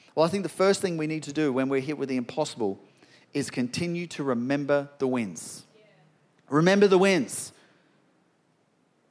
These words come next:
I think it's crazy. We forget so often the wins of life. But we remember, hang on, we remember the negative ones, don't we?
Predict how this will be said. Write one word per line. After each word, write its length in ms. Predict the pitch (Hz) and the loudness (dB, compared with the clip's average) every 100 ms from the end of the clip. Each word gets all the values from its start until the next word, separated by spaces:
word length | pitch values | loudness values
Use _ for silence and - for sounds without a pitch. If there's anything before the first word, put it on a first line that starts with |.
| _ _ _ _ _ _ - | _ _ _ _ _ _ -4
I 60 | 156 | -2
think 180 | 175 185 | -2 -4
it's 80 | |
crazy. 640 | - - 185 202 165 123 - _ _ - | -6 0 2 2 -2 -8 -10 _ _ -10
We 260 | 165 233 | -2 0
forget 560 | 233 - 165 160 156 - | 0 -4 -4 2 2 0
so 460 | - - 202 214 190 | -12 -2 2 6 6
often 540 | 185 185 - 110 113 | 6 2 -4 -4 -2
the 100 | 131 | -2
wins 300 | 127 139 131 | 2 2 2
of 120 | 120 | 0
life. 640 | 113 110 92 - - - _ _ _ _ _ - | 2 0 -2 -10 -18 -20 _ _ _ _ _ 2
But 140 | 180 | 4
we 160 | 202 220 | 6 4
remember, 340 | 175 185 175 | 4 4 4
hang 200 | 160 170 | 4 4
on, 120 | 143 - - | 0 -2 2
we 140 | 170 | 2
remember 640 | 170 160 160 196 202 185 | 4 4 4 4 6 4
the 180 | 175 147 | 6 2
negative 340 | 151 165 156 139 | 4 4 4 4
ones, 200 | 127 120 | 2 2
don't 180 | 143 | 2
we? 240 | 131 104 | 4 0